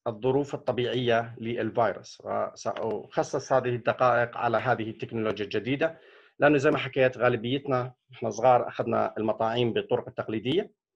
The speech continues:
لكن، آه، كثرة المخاوف هي من التكنولوجيا، آه، الجديدة و، آه، يعني العديد من الشائعات المصاحبة لهذه، آه، التكنولوجيا.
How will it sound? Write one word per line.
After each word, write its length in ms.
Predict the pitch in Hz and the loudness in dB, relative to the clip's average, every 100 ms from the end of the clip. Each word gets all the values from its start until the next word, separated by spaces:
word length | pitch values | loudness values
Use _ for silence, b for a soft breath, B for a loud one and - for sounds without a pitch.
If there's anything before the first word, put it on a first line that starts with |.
| _ _ _ 123 | _ _ _ 2
لكن، 540 | 143 143 147 131 123 - | 2 4 2 2 0 -6
آه، 200 | 123 120 | 0 0
كثرة 440 | 117 180 151 135 | 0 -4 -2 0
المخاوف 640 | 139 123 - 123 120 117 131 | 2 0 2 2 2 -2 0
هي 360 | 117 113 110 - | 2 2 0 -4
من 340 | 117 120 113 113 | -4 -2 -2 -6
التكنولوجيا، 840 | - - 127 123 117 113 110 107 - | -12 -10 -4 0 0 0 0 0 0
آه، 200 | 104 104 - | -6 -8 -6
الجديدة 760 | 120 113 101 131 127 127 123 | -6 -4 -4 -4 0 0 0
و، 140 | 117 110 | 0 0
آه، 800 | 110 107 - 104 101 101 98 95 | 0 0 -2 -6 -6 -8 -10 -12
يعني 320 | 98 101 101 107 | -14 -14 -14 -8
العديد 600 | 104 123 123 156 123 95 - | -4 -2 0 -2 -2 -6 -8
من 200 | 117 113 | -4 -4
الشائعات 960 | 113 - - 123 95 107 110 110 107 - _ _ _ - | -4 -6 -2 -2 -2 -2 2 0 0 -10 _ _ _ -2
المصاحبة 760 | 127 131 127 160 139 143 107 101 | 2 2 4 2 4 0 0 0
لهذه، 760 | 101 98 113 104 101 104 101 - | -2 0 -2 -2 -8 -8 -8 -4
آه، 160 | 104 98 | -4 -4
التكنولوجيا. 640 | 110 120 120 101 90 - | -8 -8 -6 -4 -6 -10